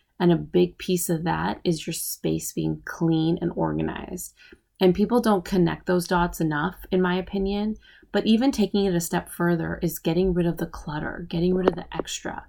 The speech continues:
getting rid of the stuff that doesn't serve you anymore, getting rid of the stuff that, you know, you held on to for a year, two years, three years. And you're like, "I thought I was gonna use it.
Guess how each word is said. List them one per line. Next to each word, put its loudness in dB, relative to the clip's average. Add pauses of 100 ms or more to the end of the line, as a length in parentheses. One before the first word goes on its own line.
(320)
getting 2
rid 2
of 0
the 0
stuff -4
that -6
doesn't 0
serve -2
you -2
anymore, -4 (300)
getting 4
rid 2
of 0
the 0
stuff -2
that, 0 (640)
you 6
know, 0 (120)
you -2
held 2
on 6
to 0
for -2
a 0
year, 2
two 0
years, -2
three 4
years. -4
And 4
you're 4
like, -2 (160)
"I -2
thought 2
I 2
was 0
gonna 4
use 0
it. -4